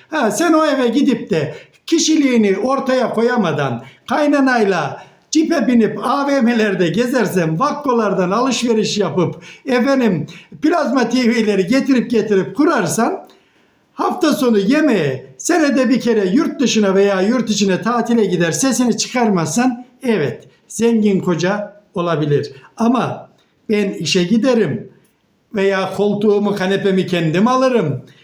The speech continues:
efendim, cipimi, e, istediğim gibi kullanırım, istediğim zaman, e, eve geç gelirim, istediğim zaman erken gelirim falan filan. Hani böyle şeyler umuyorsanız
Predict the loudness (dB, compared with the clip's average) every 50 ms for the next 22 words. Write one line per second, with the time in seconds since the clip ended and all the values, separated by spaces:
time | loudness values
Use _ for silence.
0 | -20 _ _ _ -4 -2 -2 0 0 0 0 2 0 0 0 -4 -6 -10 -20 _
1 | _ _ _ _ _ _ _ _ _ _ _ _ -18 -18 -8 -2 0 0 2 2
2 | 4 4 4 4 2 0 -2 -6 -10 -16 -20 _ _ -4 -2 0 0 0 0 0
3 | 0 -2 -2 -2 0 0 2 2 2 2 2 2 0 2 2 2 0 0 0 0
4 | 0 0 0 0 2 2 2 2 2 0 -2 -2 -2 -2 0 2 2 2 2 0
5 | 0 0 0 0 0 -2 -2 -6 -8 -16 -20 _ _ -6 -2 -2 0 0 0 0
6 | 0 -2 -2 -2 -4 -2 -2 -2 0 0 0 0 0 -2 -2 -2 -2 0 0 0
7 | 2 2 2 0 0 -2 -2 -2 0 2 2 2 2 2 2 2 2 0 0 0
8 | 0 0 0 2 2 2 2 0 0 -2 -2 -2 0 0 0 0 0 0 0 0
9 | 0 0 0 0 0 0 0 0 0 0 0 0 0 0 0 0 0 0 0 2
10 | 2 2 2 0 0 2 2 2 2 2 0 -4 -6 -10 -14